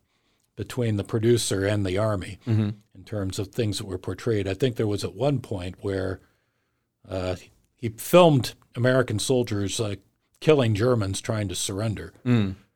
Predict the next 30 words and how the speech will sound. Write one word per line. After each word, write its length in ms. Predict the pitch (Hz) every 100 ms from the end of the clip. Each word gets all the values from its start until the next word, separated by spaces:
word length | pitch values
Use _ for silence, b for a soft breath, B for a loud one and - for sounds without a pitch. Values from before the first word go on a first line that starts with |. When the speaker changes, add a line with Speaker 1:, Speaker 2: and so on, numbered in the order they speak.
| _ -
Speaker 1:
And 380 | 107 104 101
the 80 | 101
Army 260 | 120 123 104
was 140 | 98
very 240 | 104 107 98
upset 340 | - - 135
about 300 | 120 95 92
that. 300 | 95 92 101 _ _ _ _ _
And 540 | 98 98 95 92 95 85 _ _
he, 140 | 107 -
he 100 | 117
said 200 | - 127
he 80 | 104
wouldn't 260 | 113 107
delete 300 | 98 104 117
it, 180 | 101 101
and 80 | 98
they 100 | 104
went 220 | 98 95
back 280 | - 107 -
and 120 | 92
forth 320 | - 110 101
on 140 | 92 85
that. 240 | 82 80 - -
Speaker 2:
Mm-hmm. 240 | 101 98 98 _
Speaker 1:
For 220 | _ 92
the, 200 | 87 104 104 _
so, 320 | - 120 101
but, 340 | 95 120 117 127
uh, 240 | 113 107